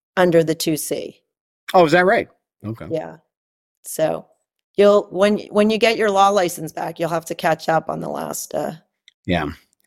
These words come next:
Speaker 2: I'll be doing maritime law or something like that. I won't be catching up on any, on anything. <laughs>
Speaker 1: No, I
Speaker 2: Doing
Speaker 1: understand.
Speaker 2: maritime.
Speaker 1: So, um, with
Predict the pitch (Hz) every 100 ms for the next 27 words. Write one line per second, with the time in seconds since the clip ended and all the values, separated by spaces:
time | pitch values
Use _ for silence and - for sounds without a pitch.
0 | _ - 139 160 165 143 143 143 123 117
1 | 104 95 87 82 80 90 98 92 87 82
2 | - 76 76 95 98 98 92 98 - 95
3 | 90 92 90 92 85 90 90 90 82 -
4 | - - 165 - - 185 175 165 165 170
5 | 175 175 175 180 277 156 147 139 139 -
6 | 110 113 - _ _ - - - - _
7 | - _ _ _ _ _ - 247 240 226
8 | 202 226 226 202 _ _ _ _ _ _
9 | _ _ _ _ _ _ _ _ _ _
10 | _ _ _ _ _ _ _ _ _ _
11 | _ _ _ _ _ _ _ _ _ 208
12 | 220